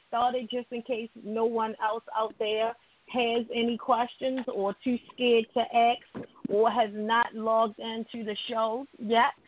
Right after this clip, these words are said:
So I'm gonna start off with just some general questions,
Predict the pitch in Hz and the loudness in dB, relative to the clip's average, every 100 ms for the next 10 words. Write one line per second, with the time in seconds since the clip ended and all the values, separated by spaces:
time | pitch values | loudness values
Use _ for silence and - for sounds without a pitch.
0 | _ _ _ 302 330 202 185 _ - 302 | _ _ _ 2 4 4 2 _ -2 2
1 | 403 403 370 370 - 285 277 269 277 254 | 2 0 -2 -4 0 0 2 2 0 -2
2 | 254 214 277 - 262 247 240 _ - 196 | -4 0 -2 0 0 0 -2 _ -14 -8
3 | 220 330 440 427 427 - 349 359 - 349 | -2 0 2 2 0 4 4 2 -2 -8
4 | 339 339 | -8 -10